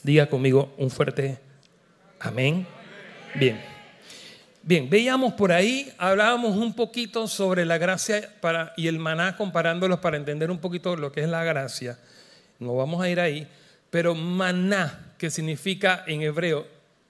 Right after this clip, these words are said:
¿qué es esto? Era una manera de decir asombroso. Y hay una manera que yo aprendí con el inglés a entender esa palabra maná,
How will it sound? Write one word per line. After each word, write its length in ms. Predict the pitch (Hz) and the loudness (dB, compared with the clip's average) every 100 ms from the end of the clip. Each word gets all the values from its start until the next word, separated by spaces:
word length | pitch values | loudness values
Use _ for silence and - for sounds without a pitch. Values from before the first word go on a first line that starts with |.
| _ | _
¿qué 440 | - 185 196 196 196 | -4 0 0 -2 -2
es 340 | 175 139 - | -2 -2 -4
esto? 600 | 165 139 - - 139 143 - - - | -6 -8 -10 -8 -8 -8 -12 -16 -6
Era 220 | 180 202 | 0 0
una 220 | 214 220 | 0 -2
manera 400 | 196 165 180 202 | -2 -2 0 0
de 160 | 180 156 | 0 -2
decir 500 | 147 - 196 151 - _ | -4 -2 -2 -4 -8 _
asombroso. 1160 | 151 160 - 175 160 160 151 220 202 - 147 139 - - - | -8 -6 -6 -6 -6 -6 -2 -2 -2 -4 -6 -8 -14 -20 -6
Y 200 | 180 190 | -2 0
hay 180 | 202 254 | 0 -2
una 180 | 277 254 | -4 -4
manera 400 | 214 208 214 214 | -2 -2 -2 -2
que 120 | 180 | -2
yo 280 | 190 214 - | -2 -4 -6
aprendí 880 | 160 160 170 165 165 214 165 175 - - - _ _ - | -8 -6 -6 -6 -4 -4 -2 -6 -10 -20 -20 _ _ 0
con 240 | 190 208 | 0 2
el 160 | 220 208 | 0 0
inglés 560 | 196 185 185 180 175 | 0 0 0 -2 -4
a 80 | - | -2
entender 460 | 165 151 160 165 190 | -2 -2 -4 -2 -2
esa 260 | 190 196 | -2 -2
palabra 560 | 175 160 170 180 180 165 151 | -2 -2 0 0 -2 -6 -12
maná, 600 | 143 156 156 180 160 | -10 -8 -6 -4 -4